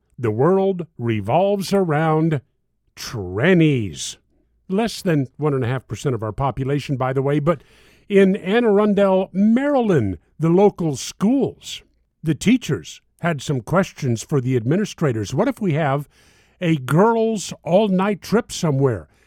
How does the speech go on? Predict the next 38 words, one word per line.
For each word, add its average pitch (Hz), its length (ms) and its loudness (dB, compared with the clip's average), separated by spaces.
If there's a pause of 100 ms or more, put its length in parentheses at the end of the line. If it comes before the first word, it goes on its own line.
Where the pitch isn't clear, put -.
(220)
And 175 160 2
what 226 100 0
if 294 120 -6
there's 220 200 -2
a 175 60 -4
boy 196 480 -4 (160)
who 185 160 2
says 190 320 0
he's 151 200 0
a 156 60 -2
girl? 180 420 -4 (260)
Should 151 260 -2
he 147 220 2
be 180 160 0
allowed 147 340 -2
to 156 60 -2
go 175 240 2
on 196 180 -2
that 208 220 -4
trip? - 380 -6 (680)
Well, 302 180 -4
of 262 120 -10
course, 294 380 -2
absolutely. 247 760 -2
Are 170 100 -4
you 196 180 -4
kidding 233 380 0
me? 240 260 0 (160)
But 196 120 -2
wait, 147 240 -2
wait. 202 300 -4 (320)
What 147 200 0
do 285 100 4
we 254 160 2
tell 185 460 -4 (120)
the 226 100 0
parents? 311 640 -4 (460)
Well, 151 400 -2